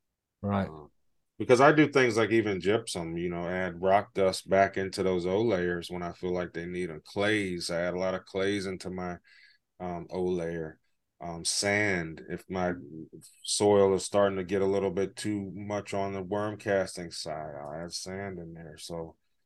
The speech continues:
Speaker 2: all those things are adding, and then over time, you know, I don't add sand every time, but I s-, if I added sand last time, that sand is still in there,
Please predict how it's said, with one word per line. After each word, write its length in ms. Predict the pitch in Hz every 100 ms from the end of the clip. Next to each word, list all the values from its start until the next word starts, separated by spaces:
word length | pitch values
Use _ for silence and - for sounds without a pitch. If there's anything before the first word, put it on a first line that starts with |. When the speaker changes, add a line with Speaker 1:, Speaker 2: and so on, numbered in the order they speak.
| _ -
Speaker 2:
all 140 | 131
those 180 | 151 151
things 240 | 143 123
are 100 | 110
adding, 420 | 107 117 123 120
and 100 | 107
then 120 | 104 107
over 220 | 107 104
time, 560 | - 127 127 113 101 98
you 100 | 95
know, 360 | 95 92 90 _ _ _
I 40 | 107
don't 140 | 104
add 200 | 104 95
sand 360 | - 98 92 92
every 260 | 147 208
time, 320 | - 95 98 95
but 100 | 95
I 40 |
s-, 180 | 95 -
if 200 | 85 87
I 100 | 92
added 200 | 95 92
sand 320 | - 95 90
last 360 | 101 147 170 -
time, 280 | 101 101 98
that 160 | 104
sand 360 | - 113 110 101
is 100 | -
still 280 | 95 98 110
in 180 | 135
there, 200 | 90 -